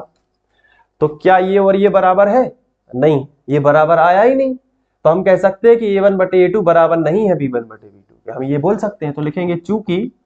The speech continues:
पाँच बटे सात बराबर नहीं है माइनस दो बटे तीन के", यानी कि ये इसके बराबर नहीं है। कभी कभी ये बराबर भी होते हैं लेकिन इस सवाल में नहीं है,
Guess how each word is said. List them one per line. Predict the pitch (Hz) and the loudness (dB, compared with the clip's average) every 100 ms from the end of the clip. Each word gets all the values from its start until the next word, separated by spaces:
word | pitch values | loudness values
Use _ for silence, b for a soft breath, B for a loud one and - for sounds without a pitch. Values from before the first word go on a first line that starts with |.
| _ _ _ _ _ | _ _ _ _ _
पाँच | 165 180 | -4 -2
बटे | 208 214 233 | -4 -2 -4
सात | 233 151 - _ _ _ _ _ _ _ _ _ _ _ | -2 -4 -4 _ _ _ _ _ _ _ _ _ _ _
बराबर | 120 147 170 185 196 | -4 0 0 0 -2
नहीं | 170 180 214 | -2 -2 -2
है | 190 208 | -4 -4
माइनस | 185 160 170 190 | -6 -4 -4 -6
दो | 160 175 | -4 -4
बटे | 156 143 180 | -4 -4 -6
तीन | 147 120 | -4 -6
के", | 104 _ _ _ _ _ _ _ _ | -8 _ _ _ _ _ _ _ _
यानी | 143 170 190 | -4 -2 -2
कि | 202 | -2
ये | 170 196 233 | -2 0 2
इसके | 240 - 175 - 233 | 0 -4 -8 -2 0
बराबर | 185 175 175 175 233 190 | 2 2 2 0 -2 -2
नहीं | 175 233 226 | -2 0 0
है। | 170 - _ _ _ _ _ _ _ _ _ _ _ | -2 -8 _ _ _ _ _ _ _ _ _ _ _
कभी | 135 185 | 0 0
कभी | 202 202 214 | 2 0 2
ये | 247 | 2
बराबर | 196 190 190 233 | 2 2 2 0
भी | 247 | 0
होते | 233 202 190 | 0 0 0
हैं | 151 | -2
लेकिन | 156 170 202 | -2 -2 0
इस | 220 214 | 0 0
सवाल | 202 180 180 | 0 2 0
में | 196 | -2
नहीं | 185 233 | 0 2
है, | 226 | 2